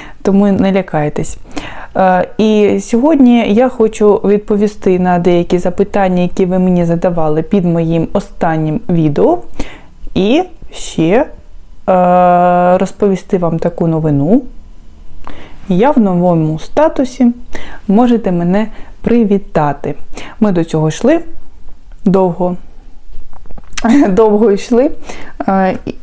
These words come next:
одразу відповідаю на питання, я не вагітна. Так, е, з приводу питань. Привіт, де можна замовити ці книги? Ось ці книги, ось ці книги, ось ці книги, ось я вже займаюся вже по ним, ось це от.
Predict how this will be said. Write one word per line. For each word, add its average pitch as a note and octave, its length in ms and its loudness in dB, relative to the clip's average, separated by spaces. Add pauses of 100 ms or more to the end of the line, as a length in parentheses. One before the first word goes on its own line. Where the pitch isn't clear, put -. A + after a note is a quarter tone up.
(440)
одразу F3+ 440 0
відповідаю F3+ 480 0
на F#3 100 0
питання, D#4 440 0 (160)
я B3+ 140 2
не A3+ 180 4
вагітна. D#3+ 540 -2 (600)
Так, E3 260 0 (460)
е, F#3 360 4 (320)
з - 80 -6
приводу C#4+ 320 4
питань. F3 360 0
Привіт, C#4+ 340 2
де A3+ 80 4
можна A#3+ 320 2
замовити G#3+ 540 2
ці A#3+ 340 0 (280)
книги? F#3+ 560 2 (720)
Ось F3+ 180 0
ці - 260 0 (180)
книги, D#3+ 500 2 (160)
ось F#3 140 0
ці - 200 -4
книги, B3+ 540 4
ось A3 200 2
ці - 140 -4
книги, G#3+ 440 0
ось F#3+ 240 -4
я F#3 220 0
вже F3+ 340 0
займаюся A#3 640 2
вже A3+ 160 0
по A3 180 -4
ним, G3+ 220 2
ось G3+ 200 -4
це G3+ 80 0
от. G3 160 0